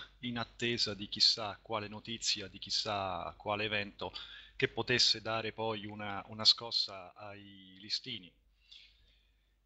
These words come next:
Eppure questi numeri non la raccontano giusta,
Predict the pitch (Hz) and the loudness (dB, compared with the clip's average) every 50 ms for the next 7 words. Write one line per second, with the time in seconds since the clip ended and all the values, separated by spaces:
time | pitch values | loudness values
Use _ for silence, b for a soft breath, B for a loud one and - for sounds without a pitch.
0 | _ _ _ _ _ _ _ _ _ _ - - 185 - - - 139 127 131 147 | _ _ _ _ _ _ _ _ _ _ -4 -4 -4 -4 -2 -4 -2 0 2 2
1 | 151 143 - 156 151 - - 170 139 120 117 120 123 127 131 135 120 120 127 135 | 2 2 2 2 2 2 2 2 -2 -2 -2 -2 -2 -2 -2 -2 -2 -2 -2 0
2 | 127 120 120 120 120 - - 101 101 107 - 107 104 95 90 85 - 131 120 - | 2 2 2 0 0 -4 -6 -6 -6 -4 -4 -4 -4 -4 -4 -4 -2 2 4 4
3 | - - - - | 4 2 -2 -14